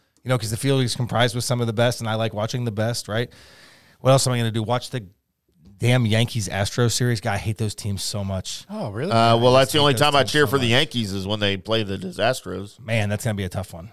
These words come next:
Speaker 3: I mean, everybody's watching National League, though.
Speaker 1: I know,
Speaker 3: Padres
Speaker 1: that's,
Speaker 3: and Phillies.
Speaker 1: that's true.
Speaker 3: Nobody
Speaker 1: That's
Speaker 3: cares
Speaker 1: true.
Speaker 3: about American League 'cause
Speaker 1: Mm, but this
Speaker 3: the
Speaker 1: is
Speaker 3: winner's
Speaker 1: a
Speaker 3: gonna come out of the National League.
Speaker 1: I feel like this is kind of the season, well, because, you know, in, in the Midwest states, you know, it's snowing already. And so,
Speaker 3: Yeah.
Speaker 1: like, the people are looking for something to get them to spring.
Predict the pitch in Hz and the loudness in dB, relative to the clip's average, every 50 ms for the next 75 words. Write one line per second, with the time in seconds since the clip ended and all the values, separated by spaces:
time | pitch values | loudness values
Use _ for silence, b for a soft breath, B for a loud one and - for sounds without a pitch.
0 | _ - - 156 180 202 220 247 262 403 392 - 214 202 156 127 151 151 131 - | _ -10 -8 -6 -4 -2 0 2 2 2 4 4 4 4 4 4 4 4 4 0
1 | 117 101 101 98 98 95 - - 92 95 92 92 92 90 87 92 - - 117 113 | -2 -2 0 0 0 0 -2 -6 -4 -6 -6 -6 -4 -6 -6 -4 -2 2 2 4
2 | 175 180 175 160 156 160 - - - - 101 98 95 - - - 170 - - 117 | 4 4 2 2 2 0 0 -4 -6 -6 -6 -4 -4 -4 -6 -8 -10 -10 -10 -12
3 | 101 90 80 - 120 123 120 - - - 98 92 85 95 95 90 90 95 95 92 | -12 -12 -12 -12 -6 -6 -6 -4 -4 -4 -4 -4 -4 -6 -6 -6 -4 -4 -6 -6
4 | 87 - 95 95 92 90 90 123 117 101 92 - - 127 127 202 185 151 160 214 | -6 -10 -12 -12 -12 -10 -10 -10 -12 -12 -12 -12 -12 -6 -4 0 2 4 4 6
5 | 254 254 208 147 151 180 165 127 151 151 143 135 120 104 95 95 98 95 92 - | 6 4 4 2 2 0 2 4 4 4 4 4 4 2 0 0 -2 -2 -2 -2
6 | - 95 92 92 92 - 180 214 214 - 262 277 269 262 233 165 202 220 - 196 | -6 -8 -8 -8 -4 -2 -2 -2 0 2 6 6 8 8 6 6 4 2 2 2
7 | 202 - - 190 196 214 208 185 175 190 185 180 - - - - - 196 196 180 | -4 0 2 2 4 4 4 2 2 0 0 0 0 -4 -6 -4 -2 -2 0 -2
8 | 160 165 180 165 151 160 160 139 170 165 151 131 175 160 135 127 131 135 - 139 | 0 2 2 4 4 4 2 4 4 2 2 2 2 2 2 2 0 -2 -2 -4
9 | 143 147 139 135 127 135 175 180 151 147 131 120 - - 123 120 131 - - - | -4 -2 -2 -2 0 0 0 2 4 4 4 4 2 0 0 -2 0 -2 -2 -2
10 | 127 120 117 120 - - - - 147 131 117 110 101 95 92 90 90 92 113 139 | 0 0 0 -2 -4 -4 0 2 2 4 4 2 0 -2 -4 -4 -4 -4 -4 -4
11 | 151 - - 120 117 - 147 131 123 123 127 120 101 135 135 120 - - 120 - | -4 -6 -6 -8 -2 2 2 4 4 4 0 0 0 -2 -2 -2 -4 -6 -6 -6
12 | - - 170 151 139 139 156 - - 143 135 - - - - - 165 170 139 - | -2 0 0 0 2 2 0 0 0 -2 -2 -2 -2 -2 2 2 2 2 4 2
13 | 156 151 135 117 139 131 127 123 120 107 101 - - 123 107 95 107 135 | 2 2 2 0 -2 -2 -2 -4 -4 -4 -6 -4 -4 -4 -2 -2 -2 -4